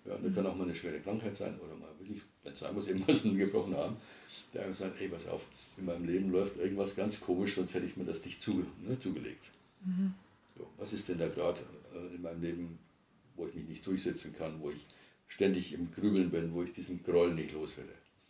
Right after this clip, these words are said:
Speaker 2: Mhm.
Speaker 1: Ähm, da kommen wir wieder bei der Ehrlichkeit raus.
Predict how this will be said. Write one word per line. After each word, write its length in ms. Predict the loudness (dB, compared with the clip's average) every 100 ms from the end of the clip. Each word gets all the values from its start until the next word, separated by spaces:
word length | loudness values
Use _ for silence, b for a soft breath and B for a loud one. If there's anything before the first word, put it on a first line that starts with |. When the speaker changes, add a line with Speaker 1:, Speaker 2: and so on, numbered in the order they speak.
| _
Speaker 2:
Mhm. 360 | 2 4 4 0 -4
Speaker 1:
Ähm, 180 | -8 -8 -4
da 80 | 0
kommen 220 | 2 4
wir 40 | 6
wieder 120 | 6
bei 100 | 6
der 120 | 2
Ehrlichkeit 440 | 2 2 4 4 4
raus. 320 | 0 -4 -10